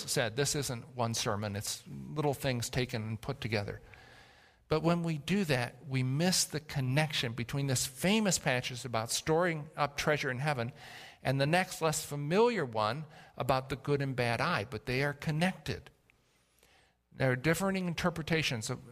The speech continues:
as to what Jesus had in mind in verses twenty-two and twenty-three when he talks about the good. It's literally the single eye. I w-, used to go knocking on doors and, and talking to people, inviting them to church. And one day some people invited me in,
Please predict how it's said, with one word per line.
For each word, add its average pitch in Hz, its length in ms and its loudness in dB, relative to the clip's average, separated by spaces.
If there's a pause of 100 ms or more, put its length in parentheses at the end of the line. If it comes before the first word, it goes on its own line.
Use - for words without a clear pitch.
as 131 160 0
to 139 80 0
what 139 160 4
Jesus 143 340 -2
had 143 180 2
in 143 60 -2
mind 127 240 0
in 120 40 -6
verses 123 320 -6
twenty-two 143 400 -2
and 139 100 0
twenty-three 135 420 0
when 113 120 -2
he 113 60 -4
talks 127 280 0
about 120 260 0
the 120 60 -8
good. 156 440 2 (280)
It's - 140 -14
literally 160 480 4
the 117 160 -4
single 165 760 2
eye. 156 400 2 (100)
I 143 240 -2 (200)
w-, 131 160 -12 (120)
used 139 240 -4
to 156 40 -6
go 139 140 4
knocking 131 460 0
on 123 140 0
doors 131 440 -2 (500)
and, 127 160 0
and 120 140 -4 (200)
talking 143 360 2
to 143 60 -4
people, 139 360 0
inviting 131 460 -2
them 139 120 -6
to 135 80 -10
church. 151 380 0
And 120 260 -4
one 131 160 0
day 131 240 0
some 123 200 -8
people 127 320 0
invited 127 420 0
me 127 180 -2
in, 170 220 2